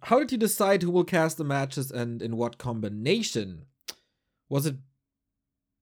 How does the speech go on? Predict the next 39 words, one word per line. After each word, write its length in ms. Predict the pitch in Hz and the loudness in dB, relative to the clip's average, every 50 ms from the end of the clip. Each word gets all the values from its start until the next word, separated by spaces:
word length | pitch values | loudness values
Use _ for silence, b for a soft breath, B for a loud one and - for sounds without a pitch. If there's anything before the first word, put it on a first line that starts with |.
| _ _ _ _ _ _ _ _ _ _ _ _ _ _ _ _ _ _ _ _ _ _ | _ _ _ _ _ _ _ _ _ _ _ _ _ _ _ _ _ _ _ _ _ _
was 180 | - 156 160 160 | 4 4 6 6
it 100 | 147 120 | 4 2
race-based 720 | 123 139 151 185 190 - - - 165 180 196 185 - - | 4 4 4 2 0 0 2 4 4 4 4 2 -2 -4
for 100 | - 160 | -4 -2
some? 400 | 147 - - 190 226 277 311 349 _ _ _ _ - - _ _ - | 0 2 2 2 2 2 -2 -10 _ _ _ _ -20 -20 _ _ -10
Um, 680 | 175 180 175 175 180 175 175 170 170 165 170 175 180 180 _ _ _ _ _ _ _ _ _ _ _ _ _ _ _ _ _ _ _ _ _ _ _ _ - - _ - | -8 -6 -6 -4 -4 -6 -6 -8 -8 -10 -12 -12 -14 -16 _ _ _ _ _ _ _ _ _ _ _ _ _ _ _ _ _ _ _ _ _ _ _ _ -20 -20 _ 0
that 200 | 170 170 180 180 | 2 4 4 6
is, 440 | 185 185 180 175 170 165 165 - - b b b b b | 6 6 6 6 4 2 -2 -6 -10 b b b b b
like, 160 | 151 151 147 | 0 2 4
usually 520 | 233 233 233 226 226 226 226 226 226 226 | 4 4 4 4 2 4 4 4 4 6
we 120 | 202 175 165 | 6 6 6
have 120 | 165 156 | 6 6
the 80 | 165 156 | 4 2
list 240 | 156 170 165 - | 2 2 0 0
of 140 | 156 139 135 | -4 -4 -2
matches 560 | 147 156 165 170 165 - - 185 180 175 180 | 0 0 0 0 0 0 2 2 2 2 0
and 180 | 131 127 120 120 | 0 -2 -2 -2
possible 380 | - 147 160 160 - 175 185 185 | 0 0 0 0 0 -2 -2 -2
matches. 420 | 185 185 185 190 - - 190 - | 0 0 -2 -2 -2 -4 -6 -4
Like, 140 | 135 123 - | -4 -4 -2
for 80 | - | -2
the 80 | 123 117 | -2 -2
group 220 | 110 123 139 135 | 0 -2 -2 -2
stage, 340 | 135 - 127 117 117 113 - | -2 0 0 0 0 0 -2
we 120 | - 117 104 | -4 -4 -2
obviously 520 | 107 117 117 117 107 - - 117 110 - - _ - | -2 -2 -2 -4 -4 -4 -4 -4 -6 -6 -8 _ -10
d-, 100 | - 117 - 82 123 | -8 -8 -8 -10 -10
don't 320 | - 113 110 113 117 - | -8 -6 -6 -6 -6 -6
know 300 | - 110 110 110 110 110 | -6 -6 -4 -2 -2 -2
who's 160 | 107 113 110 110 | -2 -2 -4 -4
in 100 | 107 107 | -4 -4
the 60 | 107 | -4
winner's 320 | 104 104 110 113 113 - | -4 -4 -4 -6 -6 -6
final. 360 | - 120 113 113 113 120 123 B B B B B B B B | -6 -4 -4 -2 -2 -4 -6 B B B B B B B B
Uh, 200 | B 123 123 123 | B 2 2 4
but 160 | 113 160 165 190 | 4 4 4 4
we 100 | 285 285 | 4 2
sit 240 | - - 226 185 | 2 0 -2 -2
together, 560 | - - 170 139 135 131 127 143 143 151 156 | -2 -4 0 2 2 4 4 4 2 2 0